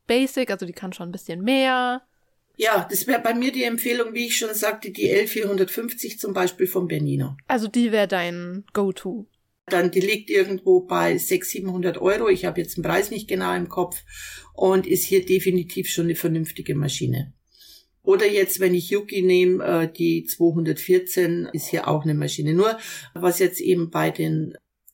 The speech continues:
Speaker 2: bei der Bernina oder eben bei den nächsthöheren Yuki-Modellen zum Beispiel sehr überzeugt,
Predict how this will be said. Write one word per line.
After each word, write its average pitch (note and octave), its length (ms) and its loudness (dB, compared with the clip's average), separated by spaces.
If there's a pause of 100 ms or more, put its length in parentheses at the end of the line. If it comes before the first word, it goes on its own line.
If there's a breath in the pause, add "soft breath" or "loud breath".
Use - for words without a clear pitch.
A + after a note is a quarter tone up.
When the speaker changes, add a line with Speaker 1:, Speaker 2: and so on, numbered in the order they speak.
(160)
Speaker 2:
bei E3 140 -2
der D#3+ 80 0
Bernina A3+ 640 2
oder F#3+ 320 6
eben F3+ 320 4
bei D#3+ 220 0
den D#3+ 480 -4
nächsthöheren G3+ 680 2
Yuki-Modellen G3+ 800 0
zum F3+ 160 -6
Beispiel E3 380 -2
sehr F3 240 2
überzeugt, E3+ 600 0